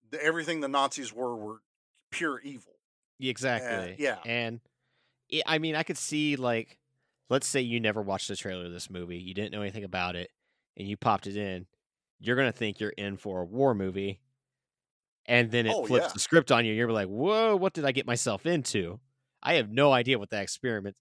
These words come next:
Speaker 2: experience would be like," because I already knew what the movie was about going in,
Speaker 1: That
Speaker 2: but
Speaker 1: was, that's where
Speaker 2: that would
Speaker 1: we've
Speaker 2: be a
Speaker 1: un-
Speaker 2: very jarring thing to have. <laughs>
Speaker 1: And this is, uh, I know we've talked about it before, and I will beat this drum till the end of time,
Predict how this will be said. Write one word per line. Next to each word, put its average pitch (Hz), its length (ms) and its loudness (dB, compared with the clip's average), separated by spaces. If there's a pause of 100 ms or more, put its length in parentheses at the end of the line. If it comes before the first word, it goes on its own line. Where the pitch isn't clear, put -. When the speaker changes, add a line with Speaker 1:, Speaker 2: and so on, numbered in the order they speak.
Speaker 2:
experience 131 580 -4
would 92 160 -12
be 208 180 0
like," 95 340 -2
because 92 500 -6 (300)
I 101 60 -2
already 104 180 0
knew 95 180 -2
what 87 200 -10
the 92 80 -12
movie 90 280 -8
was 85 180 -10
about 135 520 0
going 95 300 -10
in, 113 360 -4 (460)
Speaker 1:
That 196 280 4
Speaker 2:
but - 20 2
Speaker 1:
was, 156 360 2 (340)
that's 160 200 2
where - 100 2
Speaker 2:
that 139 160 6
would 156 100 2
Speaker 1:
we've - 20 -
Speaker 2:
be 151 140 8
a 123 60 8
Speaker 1:
un- - 20 -4
Speaker 2:
very 131 640 8
jarring 113 880 4 (720)
thing 127 300 4
to 98 100 -2
have. 95 380 -2 (240)
<laughs> 175 100 4 (420)
Speaker 1:
And 160 120 -2
this 185 180 0
is, 160 260 -4 (120)
uh, 143 120 -10 (100)
I 131 100 -2
know 139 160 2
we've 175 200 -4
talked 165 280 0
about 143 180 2
it 131 60 -4
before, 131 460 -2
and 113 80 -4
I 117 120 0
will 113 160 -4
beat 131 280 -8
this 151 180 -4
drum 120 460 -6
till 117 180 -8
the 110 140 -10
end 104 120 -10
of 95 80 -20
time, 156 460 -2